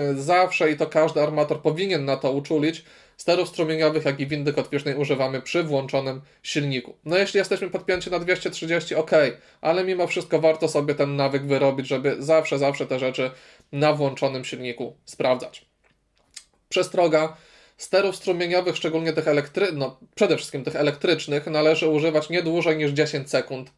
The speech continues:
naraz. Czyli chcemy narzucić sobie dziób, trzymamy i maksymalnie po dziesięciu sekundach odpuszczamy. Chodzi o to, że silniki się grzeją, przegrzewają, mogą się spalić. Kolejna rzecz, którą powinniśmy sprawdzić, czy na pewno działa nam winda,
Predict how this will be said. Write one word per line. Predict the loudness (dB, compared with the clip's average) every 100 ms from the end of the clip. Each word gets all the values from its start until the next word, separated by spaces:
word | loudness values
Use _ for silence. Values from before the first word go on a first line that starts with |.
| -8
naraz. | -2 -2 -2 -8 _ -20 -20 -20 -12
Czyli | -4 -2
chcemy | 0 0 2
narzucić | 0 0 -2
sobie | -4 -2 -2 0
dziób, | 0 0 _ _ _ -8
trzymamy | -2 4 4 4 0 -4 _ -8
i | -2
maksymalnie | 0 0 -2 2 2 4 2
po | 2 0
dziesięciu | 2 0 0 0
sekundach | -2 -4 -2 0 -2
odpuszczamy. | -4 -6 -2 -2 -4 -12 _ _ -2
Chodzi | 2 4
o | 4
to, | 2
że | 0
silniki | -4 -6 -4 -4
się | -2
grzeją, | 4 4 4 0
przegrzewają, | -4 -2 0 2 0 -2 -4
mogą | -4 -4
się | -4 -8 -8 -20
spalić. | -8 -8 -8 -20 _ _ _ _ _ -20 _ _ -2
Kolejna | 2 4 2 4
rzecz, | 2 2
którą | -2 0 2
powinniśmy | 0 0 -4 -4
sprawdzić, | 0 2 2 0
czy | -2
na | -2 2
pewno | 2 2 0 -2 -6 _ 0
działa | 4 4
nam | 2 -2
winda, | -4 2 2 2 -2